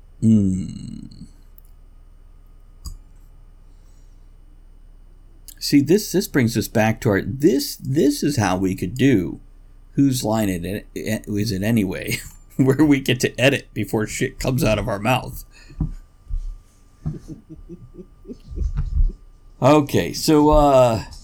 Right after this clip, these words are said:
two totally normally, normal things that become really weird if you do 'em back to back. Um, I don't know. Nude sunbathing and skydiving?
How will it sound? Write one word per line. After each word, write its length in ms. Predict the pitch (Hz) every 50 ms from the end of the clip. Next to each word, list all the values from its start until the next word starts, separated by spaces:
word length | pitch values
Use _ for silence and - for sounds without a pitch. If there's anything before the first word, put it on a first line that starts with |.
| - - - -
two 280 | - - 170 175 202 202
totally 400 | - - 156 139 147 151 156 147
normally, 420 | 139 135 135 139 143 143 147 143 139 - - - -
normal 400 | 120 117 120 131 135 143 160 156
things 320 | - - 104 107 104 107
that 100 | 123 95
become 460 | - 110 - - 104 95 92 87 92
really 240 | 95 110 123 131 135
weird 260 | 131 127 120 110 104
if 100 | 101 95
you 120 | 92 95 92
do 180 | 95 98 95
'em 120 | 92 95 92
back 340 | - 92 90 92 90 -
to 80 | - 92
back. 500 | 87 - - 82 78 67 62 - - - - - - - - - - - - - - - - - - - - - - - - -
Um, 640 | - - 95 98 95 95 98 98 98 95 95 - - - - - - - - - - - - - - - - - - - - - - - - - - - - - - - - - - - - - - - - - - - - - - - - - - - - - - - 131 - - - - - - - - - - - - -
I 100 | - -
don't 160 | 214 247 233 185
know. 220 | 175 208 240 247 - - - - - - - - - - - - - - - - - - -
Nude 240 | - 135 156 165 165
sunbathing 560 | - - 175 160 180 170 190 190 190 202 196
and 40 | 180
skydiving? 760 | 151 - - - 147 156 170 202 208 214 220 240 277 262 226